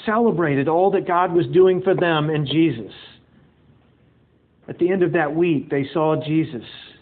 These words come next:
taken away, beaten, and this crown of thorns placed on his head and pushed down so that blood would begin to rush down his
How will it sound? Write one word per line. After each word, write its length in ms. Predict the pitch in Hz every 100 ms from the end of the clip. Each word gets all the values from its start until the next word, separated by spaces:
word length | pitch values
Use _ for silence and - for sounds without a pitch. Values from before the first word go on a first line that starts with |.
| _ _ _ _ _
taken 260 | 185 196 220
away, 540 | 185 165 151 117 95 - _ _ _ _ _ _ _ -
beaten, 520 | 202 208 - 107 - _ _ _ _ - _ _ _ _ _ _
and 80 | 175
this 160 | 180 -
crown 420 | - 214 226 233
of 80 | 214 - -
thorns 440 | 220 208 170 143 -
placed 420 | 202 208 208 -
on 160 | 196 190
his 160 | 180 170
head 400 | 185 202 180 156
and 180 | 143 139 - -
pushed 480 | - 269 262 - 165
down 480 | 196 220 202 160 139
so 120 | 190
that 180 | 185 180
blood 340 | 185 208 214 170
would 120 | 170
begin 360 | 170 185 185 170
to 300 | 180 143 - - -
rush 340 | - 202 - -
down 240 | 202 190
his 140 | 175